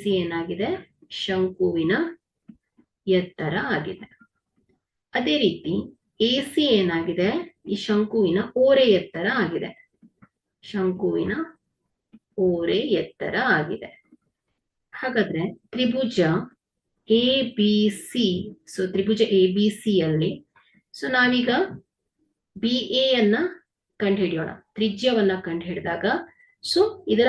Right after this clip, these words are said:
ವ್ಯಾಸವನ್ನ ಹೇಳ್ಬೋದು. ಯಾಕಂದ್ರೆ ತ್ರಿಜ್ಯದ ಎರಡು ಪಟ್ಟು ಏನಾಗತ್ತೆ ಮಕ್ಕಳೇ? ವ್ಯಾಸವಾಗತ್ತೆ. ಹಾಗಾಗಿ ನಾವಿಲ್ಲಿ ಎ ಬಿ ಬಾಹುವಿನ, ತ್ರಿಭುಜ ಎ ಬಿ ಸಿ ಅಲ್ಲಿ ಎ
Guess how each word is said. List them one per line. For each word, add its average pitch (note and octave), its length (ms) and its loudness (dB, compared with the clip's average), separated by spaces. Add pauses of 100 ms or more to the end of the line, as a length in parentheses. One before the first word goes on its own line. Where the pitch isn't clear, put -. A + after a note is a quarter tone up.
(160)
ವ್ಯಾಸವನ್ನ F#3+ 600 4 (140)
ಹೇಳ್ಬೋದು. E3 440 -2 (180)
ಯಾಕಂದ್ರೆ G3+ 400 0 (1900)
ತ್ರಿಜ್ಯದ B3+ 460 0 (160)
ಎರಡು G#3+ 180 4 (100)
ಪಟ್ಟು A3+ 220 -4 (120)
ಏನಾಗತ್ತೆ G3 520 0
ಮಕ್ಕಳೇ? G#3 280 -2 (340)
ವ್ಯಾಸವಾಗತ್ತೆ. E3+ 840 -2 (400)
ಹಾಗಾಗಿ B3+ 380 2 (100)
ನಾವಿಲ್ಲಿ F#3 340 4 (400)
ಎ - 20 8 (220)
ಬಿ C#4 100 0 (440)
ಬಾಹುವಿನ, F#3+ 360 2 (120)
ತ್ರಿಭುಜ G3+ 260 0 (220)
ಎ - 20 0 (160)
ಬಿ G#3+ 100 -2 (220)
ಸಿ B3 120 -8 (180)
ಅಲ್ಲಿ E3 220 -2 (600)
ಎ - 20 0